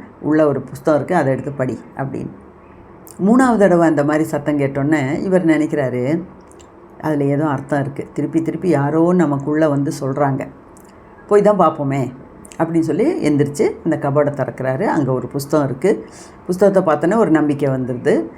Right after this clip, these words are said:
அப்போ எடுத்துட்டு வந்து உட்காந்து படிக்கிறார். அப்போ இந்த புஸ்தகத்தை இப்படி திறக்கிறார். திறந்து இப்படி படிக்கும்போது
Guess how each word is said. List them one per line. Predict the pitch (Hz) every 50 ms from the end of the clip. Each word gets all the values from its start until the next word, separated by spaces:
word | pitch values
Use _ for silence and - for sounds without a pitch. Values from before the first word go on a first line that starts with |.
| - - - - -
அப்போ | 269 254 269 247 233 208 190
எடுத்துட்டு | 180 180 175 175 - 175 170
வந்து | 147 151 185 208
உட்காந்து | - 147 156 143 135 147 139
படிக்கிறார். | 139 143 147 143 143 - 117 - - - - - - - - - - - - - - - - - - - - -
அப்போ | 165 170 202 202 175 160 185 202 160 -
இந்த | 160 175 170
புஸ்தகத்தை | 175 196 196 - 220 214 - 190 170
இப்படி | 143 151 147
திறக்கிறார். | - 170 160 160 - - 127 117 - - - - - - - - - - - - - - - - - - -
திறந்து | - 220 233 240 247 254
இப்படி | 240 175 156 170 -
படிக்கும்போது | - 170 175 180 185 208 190 165 135 131 127 117 127 120 120 123 135 180 233 -